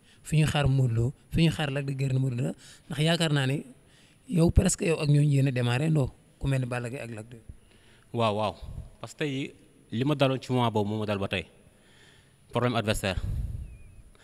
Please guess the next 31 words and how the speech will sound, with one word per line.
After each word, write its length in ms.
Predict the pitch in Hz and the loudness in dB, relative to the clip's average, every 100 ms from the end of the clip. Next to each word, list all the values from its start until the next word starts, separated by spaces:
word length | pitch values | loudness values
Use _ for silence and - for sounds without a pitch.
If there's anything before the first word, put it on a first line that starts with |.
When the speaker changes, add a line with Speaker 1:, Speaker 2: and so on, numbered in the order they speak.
| - - _ _ | -20 -20 _ _
Speaker 2:
parce 140 | 101 - | -8 -2
que 40 | |
gars 100 | 117 | 0
yi 40 | 117 | 2
bëgguñu 280 | 127 139 | 2 2
kuy 160 | - 120 | 2 0
liggéey 360 | 110 110 120 - - | 2 -2 -4 -10 -10
mu 160 | 120 117 | -2 2
leer 200 | 123 143 | 4 4
leen 160 | 143 127 | 4 4
ni 60 | 120 | 4
kii 140 | 127 | 4
mën 180 | 120 123 | 4 2
na 80 | 117 | 4
bëre, 200 | 117 113 | 4 2
mën 140 | 110 | 0
a 20 | |
dóor. 220 | 101 98 - - - _ _ _ _ _ _ _ _ _ _ _ _ _ _ _ - | 0 -4 -6 -16 -20 _ _ _ _ _ _ _ _ _ _ _ _ _ _ _ 0
Donc 260 | 110 - | 0 2
nag 140 | 123 190 - - | 0 -2 -8 -14
bu 160 | 117 127 | -8 -2
fekkee 300 | 156 151 139 | 0 4 2
ni 80 | 123 | 4
gis 80 | 127 | 2
nañ 120 | 120 | 2
ku 100 | 117 | 2
mel 140 | 113 | 0
noonu, 220 | 110 107 101 | 0 -2 -2
dee 100 | 127 | -4
ko 60 | |
seetlu, 300 | 120 113 95 | -4 -6 -6